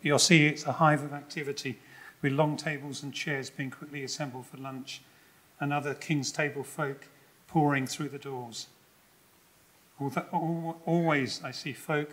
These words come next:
I haven't seen before, or not for a long time.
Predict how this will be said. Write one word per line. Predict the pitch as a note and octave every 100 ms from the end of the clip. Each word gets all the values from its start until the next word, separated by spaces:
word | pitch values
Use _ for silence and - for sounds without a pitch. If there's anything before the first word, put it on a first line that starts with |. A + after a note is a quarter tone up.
| -
I | B2+
haven't | D#3 C#3+ C3+
seen | - D3+ C#3
before, | C#3+ - C#3+ D3 - - _ _ _ _ _ -
or | C#3
not | C#3 C#3
for | - C#3
a |
long | C#3 C3+
time. | - B2+ B2 A2+